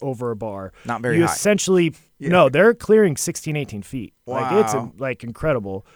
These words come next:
Speaker 1: They essentially pick up a telephone pole, uh, pick it up, run, and they try and flip it. And if they could flip it to a perfect twelve o'clock, that's a perfect score. How h-, far can I throw a heavy stone? It's a wild sport.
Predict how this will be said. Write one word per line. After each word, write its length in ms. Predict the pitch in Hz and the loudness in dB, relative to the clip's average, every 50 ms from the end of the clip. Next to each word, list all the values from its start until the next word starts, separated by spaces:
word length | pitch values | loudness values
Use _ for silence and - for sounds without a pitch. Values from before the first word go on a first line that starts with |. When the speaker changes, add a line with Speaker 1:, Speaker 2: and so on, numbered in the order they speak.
| _ _ _ _ _ | _ _ _ _ _
Speaker 1:
They 120 | - 151 156 | -2 0 0
essentially 380 | 156 - 196 196 - - 175 151 | 0 0 -2 -2 0 0 -2 -2
pick 240 | - - - 180 190 | 4 4 4 4 4
up 160 | 190 - - | 0 -2 -2
a 20 | |
telephone 540 | - - - 160 147 139 127 - 120 117 113 | -8 -6 -4 -2 -2 -2 -4 -6 -8 -8 -4
pole, 420 | - 143 113 98 101 127 139 131 _ _ _ _ _ _ _ _ _ _ _ _ _ - | -4 -4 -4 -4 -10 -12 -12 -16 _ _ _ _ _ _ _ _ _ _ _ _ _ -12
uh, 340 | 117 113 110 107 107 107 110 _ _ _ _ _ _ _ | -10 -8 -6 -6 -6 -8 -10 _ _ _ _ _ _ _
pick 160 | - 185 185 185 | -2 -2 0 2
it 80 | 175 165 | 2 2
up, 160 | 156 156 - - | 2 0 -2 -4
run, 440 | 147 156 160 156 156 160 165 151 _ - | -2 0 2 2 2 2 0 -2 _ -10
and 140 | 156 147 | -8 -6
they 100 | 139 139 | -6 -8
try 240 | - - 165 160 147 | -8 -6 -6 -6 -6
and 120 | 131 120 - | -6 -8 -12
flip 380 | - - - - 180 156 - | -16 -14 -6 -4 -4 -2 -2
it. 220 | 135 127 123 - _ | -2 -4 -4 -6 _
And 160 | 147 143 131 | -10 -10 -8
if 140 | 131 120 - | -8 -10 -8
they 180 | - 131 127 120 | -6 -6 -6 -6
could 180 | - 127 113 _ | -8 -12 -14 _
flip 280 | - 160 165 - - | -4 -4 -4 -2 -2
it 120 | 156 151 - | -4 -4 -4
to 120 | - 147 135 | -6 -8 -8
a 40 | 123 | -8
perfect 340 | - 143 143 - 131 - - | -6 -10 -10 -10 -10 -14 -8
twelve 200 | - 151 135 127 | -6 -6 -4 -4
o'clock, 340 | 135 - - 151 143 139 - | -6 -8 -6 -6 -6 -6 -8
that's 200 | 127 113 - - | -10 -14 -14 -16
a 40 | |
perfect 360 | - - 139 117 - 113 _ - | -16 -14 -14 -14 -14 -18 _ -16
score. 280 | - 117 95 87 82 | -16 -14 -14 -14 -12
How 220 | - - 151 156 156 | -10 -6 -2 -2 -2
h-, 280 | 131 117 - - - _ | -4 -6 -14 -18 -20 _
far 300 | _ - 165 151 143 135 | _ -4 -2 -2 -2 -2
can 160 | 131 - 143 135 | -4 -6 -10 -8
I 100 | 127 120 | -8 -10
throw 400 | - - - 143 131 131 131 123 | -12 -10 -4 -2 0 0 0 0
a 40 | 113 | -2
heavy 380 | 101 101 120 120 104 110 110 | -6 -8 -10 -10 -8 -10 -12
stone? 480 | 101 - - - 110 104 98 90 90 90 _ _ _ _ _ _ | -12 -12 -12 -10 -10 -10 -10 -10 -12 -14 _ _ _ _ _ _
It's 200 | - 185 185 - 147 | -6 -6 -4 -2 -2
a 60 | 131 | -4
wild 420 | 123 113 117 120 120 117 107 104 | -4 -4 -4 -4 -4 -4 -4 -8
sport. 440 | - - - 131 120 113 107 - _ | -10 -12 -10 -8 -8 -8 -10 -12 _